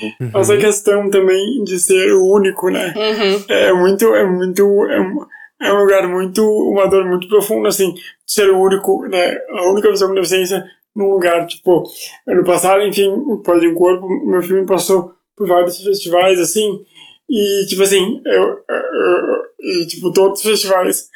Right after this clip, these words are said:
Speaker 2: eu era o único ator com deficiência, o único diretor com deficiência, o, sabe? Tipo, então essas camadas também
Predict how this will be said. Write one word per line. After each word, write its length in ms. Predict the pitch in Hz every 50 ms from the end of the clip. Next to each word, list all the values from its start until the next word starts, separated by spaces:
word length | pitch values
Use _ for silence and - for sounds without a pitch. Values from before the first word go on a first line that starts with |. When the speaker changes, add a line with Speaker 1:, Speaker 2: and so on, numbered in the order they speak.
| - - - -
Speaker 2:
eu 120 | 220 196
era 320 | 190 185 185 185 196 - -
o 120 | 233 220
único 320 | 202 208 208 214 202 214 196
ator 240 | 180 180 180 170
com 80 | 170 175
deficiência, 580 | 175 165 151 - 196 185 185 180 170 190 160 - - - - - - -
o 140 | 233 220
único 260 | 220 208 208 196 202 196
diretor 380 | 165 175 180 180 175 190 180 165
com 100 | 185 180
deficiência, 560 | 180 175 175 - 196 185 180 180 185 - -
o, 220 | 202 202 202 202
sabe? 320 | - - 196 196 196 - - - - - _ _
Tipo, 320 | - - - - 226 220 233
então 300 | 226 202 202 196 208 208
essas 240 | 202 214 220 208
camadas 540 | - - 208 196 185 180 180 - 208 208 202
também 400 | 208 196 185 180 180 180 165 -